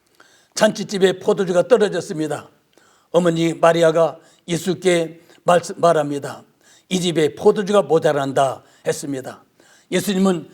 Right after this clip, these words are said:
"여자여, 나와 무슨 상관이 있나이까? 내 때가 아직 이르지 못하였다." 말씀하셨습니다. 여기 여자란 말은 성경과는 기나이란 말인데 왕이 왕후를 부를 때 하는 말이라고 합니다.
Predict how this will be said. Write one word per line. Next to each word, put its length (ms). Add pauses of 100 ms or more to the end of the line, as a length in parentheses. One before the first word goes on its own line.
(120)
"여자여, 480 (240)
나와 300
무슨 280
상관이 420
있나이까? 500 (220)
내 200
때가 220
아직 480
이르지 320
못하였다." 720 (160)
말씀하셨습니다. 1000 (540)
여기 240
여자란 420
말은 460 (220)
성경과는 840 (260)
기나이란 600
말인데 640 (500)
왕이 480
왕후를 540
부를 280
때 280 (140)
하는 300
말이라고 460
합니다. 460